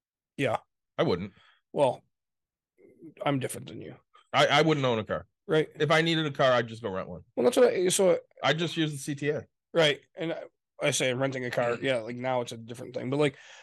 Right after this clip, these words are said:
Speaker 1: I told my niece, I was like, "Look, if you don't wanna get your license, it's fine. Go live in Chicago, go live in New York," right?
Speaker 2: Yeah.
Speaker 1: Because you don't
Speaker 2: Someplace
Speaker 1: need it.
Speaker 2: you don't have to have a car.
Speaker 1: Right, hundred percent. But me being the person, like, I feel like because I'm raised here and, like, because my car, I mean, it just feels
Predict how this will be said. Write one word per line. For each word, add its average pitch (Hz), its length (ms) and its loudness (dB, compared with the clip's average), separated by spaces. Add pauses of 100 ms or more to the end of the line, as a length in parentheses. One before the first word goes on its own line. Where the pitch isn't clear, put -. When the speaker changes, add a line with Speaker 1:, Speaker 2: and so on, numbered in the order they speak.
(160)
Speaker 1:
I 196 60 -8
told 196 200 2
my 190 140 0
niece, 180 260 -2
I - 60 -10
was 131 160 -10
like, 127 180 -8
"Look, 170 220 -4
if 131 40 -6
you 143 60 -4
don't 165 100 -2
wanna 165 120 -4
get 147 60 -4
your 147 100 -4
license, 135 260 -4
it's 135 100 -8
fine. 160 180 -4
Go 131 120 -4
live 139 140 -4
in 131 60 -4
Chicago, 135 300 -2
go 127 140 -6
live 123 100 -8
in 123 80 -10
New 127 80 -10
York," 127 300 -6
right? 135 160 -2
Speaker 2:
Yeah. 226 60 0
Speaker 1:
Because 127 240 -4
you 135 80 -4
don't 139 100 -4
Speaker 2:
Someplace 165 280 2
Speaker 1:
need - 40 -2
it. - 40 -4
Speaker 2:
you 170 40 -2
don't 151 180 0
have 131 140 -2
to 120 80 -4
have 104 60 -4
a 101 40 -10
car. 135 240 -6
Speaker 1:
Right, 202 200 -4
hundred 156 180 -4
percent. 170 320 -6
But 160 240 0 (400)
me 165 180 2
being 156 160 2
the 143 60 -4
person, 139 320 -4
like, 131 240 -4
I 131 140 -2
feel 131 260 -8 (180)
like 147 200 -4
because 160 300 2
I'm 147 200 2
raised 135 280 0
here 135 200 -2
and, 131 140 -6
like, 127 220 -4
because 135 540 0
my 127 240 -4
car, 123 300 -2
I - 20 -6
mean, 131 180 -6
it 123 100 -14
just 127 200 -6
feels 127 200 -6